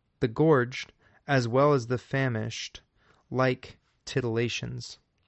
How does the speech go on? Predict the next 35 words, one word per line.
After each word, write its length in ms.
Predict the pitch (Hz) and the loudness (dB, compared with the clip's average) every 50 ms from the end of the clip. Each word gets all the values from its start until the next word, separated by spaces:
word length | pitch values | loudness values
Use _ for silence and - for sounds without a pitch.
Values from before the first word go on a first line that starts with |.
| _ _ _ _ _ _ _ _ _ _ _ _ _ _ _ _ _ _ _ _ _ _ _ _ _ _ - | _ _ _ _ _ _ _ _ _ _ _ _ _ _ _ _ _ _ _ _ _ _ _ _ _ _ -6
Here 180 | - - 180 185 | 0 4 4 4
is 120 | 165 139 | 4 2
a 80 | 147 127 | 0 -2
third 320 | - - 131 131 120 - | -2 0 0 0 -2 -4
point. 300 | - 120 107 101 113 - _ _ _ _ _ _ _ _ _ _ _ _ _ _ _ _ | -4 -4 -4 -4 -4 -8 _ _ _ _ _ _ _ _ _ _ _ _ _ _ _ _
You 140 | - 139 139 | 0 0 0
find 400 | 120 - - 170 175 175 175 165 | 2 2 4 4 4 4 4 2
very 500 | 139 123 135 143 151 160 165 175 180 170 | 2 4 4 4 6 6 4 2 0 -2
few 340 | 156 - - 143 139 139 147 | -6 -6 -2 0 2 2 2
people 600 | 143 - - - 123 113 - 101 98 104 123 131 _ _ _ _ _ _ | 0 -4 -6 -6 -6 -4 -2 -2 -2 -2 -4 -6 _ _ _ _ _ _
who 160 | - - 143 139 | -6 0 2 2
want 360 | 123 120 131 143 151 135 143 | 2 4 2 2 2 0 -4
to 220 | - - 143 - - | -6 -8 -8 -6 -6
eat 220 | 156 156 180 - | -4 -4 -4 -6
things 640 | - - - - 117 110 110 117 131 139 - - _ _ _ _ _ _ | -8 -10 -6 -4 -2 -2 -2 -4 -6 -8 -10 -14 _ _ _ _ _ _
that 220 | - 131 123 120 | 2 2 2 2
really 400 | 131 131 139 151 143 151 151 156 | 2 2 2 4 4 4 2 2
are 220 | - - 131 123 127 | 0 0 0 0 0
not 320 | 123 113 107 117 - - | 2 0 0 0 -2 -6
food, 500 | - - - 147 135 117 113 113 120 - - _ _ _ _ _ _ _ _ | -12 -6 -2 0 2 2 0 -2 -6 -10 -16 _ _ _ _ _ _ _ _
or 200 | - 147 139 135 | 0 2 4 4
to 200 | 131 - - 135 | 2 2 -2 -4
do 280 | 120 113 135 135 135 - - | -2 0 2 2 2 0 0
other 280 | 139 143 143 147 135 | 0 2 4 4 4
things 440 | 113 - - 135 127 120 120 117 113 | 2 2 -2 -2 -2 0 -2 -2 0
with 200 | 110 135 147 143 | 2 2 2 2
food 320 | - - - 120 113 110 110 | 0 -4 -2 -2 0 0 -2
instead 380 | 120 120 113 - - 123 113 | -2 -4 -4 0 0 2 2
of 100 | 113 110 | 2 0
eating 360 | - 151 170 147 131 120 113 | -2 -2 0 0 0 0 -4
it. 160 | 110 113 - - _ _ _ _ _ _ _ - | -6 -10 -14 -16 _ _ _ _ _ _ _ -2
In 80 | 160 170 | 2 4
other 240 | 175 156 143 123 | 6 6 6 4
words, 360 | 113 110 117 120 120 - - - _ _ _ _ _ _ _ | 2 0 -4 -4 -6 -10 -14 -16 _ _ _ _ _ _ _
perversions 800 | - - 147 139 135 170 190 190 151 185 180 175 170 160 - | 0 2 4 4 6 4 4 4 4 2 2 2 0 0 -4